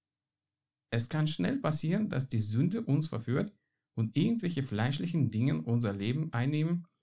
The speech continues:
dass wir Jesus als unwichtig oder als ein religiöses Hobby betrachten. Jesus will, dass wir leben, und leben kann man nur in ihm. Ohne Jesus Christus in unserem Herzen,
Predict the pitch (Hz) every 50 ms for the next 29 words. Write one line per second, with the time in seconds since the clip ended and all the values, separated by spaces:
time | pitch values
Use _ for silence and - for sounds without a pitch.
0 | _ _ _ _ _ _ _ _ - 107 107 - 113 110 107 101 98 104 117 120
1 | 165 170 170 - - 123 113 - - - _ - 247 269 247 160 110 110 117 -
2 | - 170 208 240 - - _ _ _ _ _ _ _ _ _ - 117 117 - -
3 | 117 117 120 120 - 101 107 107 107 104 101 98 98 95 101 101 107 139 139 139
4 | - 143 123 208 - - - - - 90 82 - - - - - - - _ _
5 | _ _ _ _ _ _ _ _ _ _ _ _ _ _ _ _ _ 120 143 175
6 | 175 202 190 - 170 180 175 160 156 147 151 - - 165 156 156 156 170 208 240
7 | 233 196 165 - 90 92 - - - _ _ _ _ - 127 120 110 107 107 117
8 | 127 131 196 208 202 202 107 110 113 127 139 151 156 - 110 107 107 - - 160
9 | 160 180 220 202 113 90 87 85 - _ _ _ _ _ _ _ _ _ _ _
10 | _ _ _ _ _ _ 175 226 277 240 202 147 151 151 - 120 117 - - 113
11 | - - - 180 185 196 - - 117 117 117 123 117 113 110 98 95 92 95 98
12 | 110 - - 185 190 190 185